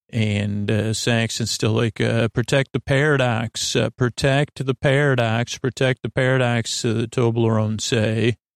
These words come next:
And he says, "Captain Jack, go to the paradox machine."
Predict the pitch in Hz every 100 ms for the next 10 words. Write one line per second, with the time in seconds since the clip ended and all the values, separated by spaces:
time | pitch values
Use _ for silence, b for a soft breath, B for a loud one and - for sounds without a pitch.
0 | _ _ _ _ _ _ - 117 120 113
1 | 147 135 - 131 113 135 151 165 - 127
2 | 139 143 127 - 135 131 120 117 - 113
3 | - 117 110 107 110 120